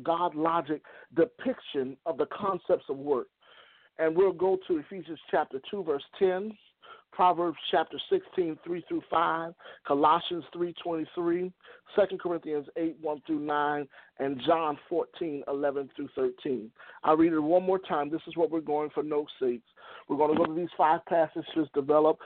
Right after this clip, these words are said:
a theological depiction of the concepts of working for the Lord. Ephesians two ten, Proverbs sixteen, three through five, Colossians three twenty-three, and Second Corinthians eight, verses one through nine, John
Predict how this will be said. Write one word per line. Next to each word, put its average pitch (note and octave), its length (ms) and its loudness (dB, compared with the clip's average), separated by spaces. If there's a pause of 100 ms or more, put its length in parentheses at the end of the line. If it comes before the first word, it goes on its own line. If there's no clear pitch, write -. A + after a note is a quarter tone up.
(200)
a B2 140 -6
theological D#3 640 2
depiction D#3 580 -6
of C3+ 80 -6
the C3 80 -8
concepts E3+ 640 -4
of C3 160 -8
working D3 520 -2
for B2+ 120 4
the C3 80 -2
Lord. C3+ 400 0 (340)
Ephesians D#3 440 -2 (100)
two D3+ 140 -2 (100)
ten, F3+ 360 2 (340)
Proverbs D3+ 500 2
sixteen, D#3+ 560 -4
three E3 260 -6
through D#3+ 200 -2
five, E3 440 0 (380)
Colossians D3+ 720 2
three E3+ 220 -2 (100)
twenty-three, F3+ 680 -2 (580)
and D3 280 0
Second F3 220 0
Corinthians D#3+ 460 -4 (140)
eight, D#3+ 280 0
verses C#3+ 300 -6
one D3+ 280 -4
through D#3 140 -4
nine, D#3 560 -4
John D3 300 4